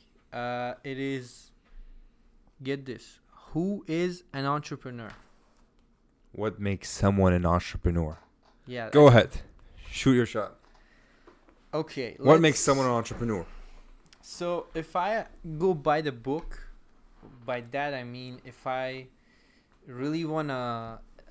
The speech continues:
Speaker 1: uh, define the word, like, entrepreneur, I think it's someone who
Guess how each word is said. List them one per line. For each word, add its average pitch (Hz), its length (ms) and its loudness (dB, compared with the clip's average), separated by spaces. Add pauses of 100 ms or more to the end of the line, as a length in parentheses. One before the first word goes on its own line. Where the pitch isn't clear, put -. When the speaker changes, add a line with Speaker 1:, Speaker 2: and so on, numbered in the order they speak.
Speaker 1:
uh, 110 340 -10 (480)
define 143 580 -6
the 123 120 -8
word, 123 500 -8 (260)
like, 120 180 -14
entrepreneur, 123 720 -12 (1160)
I 135 140 -2
think 196 580 -10
it's 143 220 -10
someone 170 960 -8 (720)
who 131 400 -8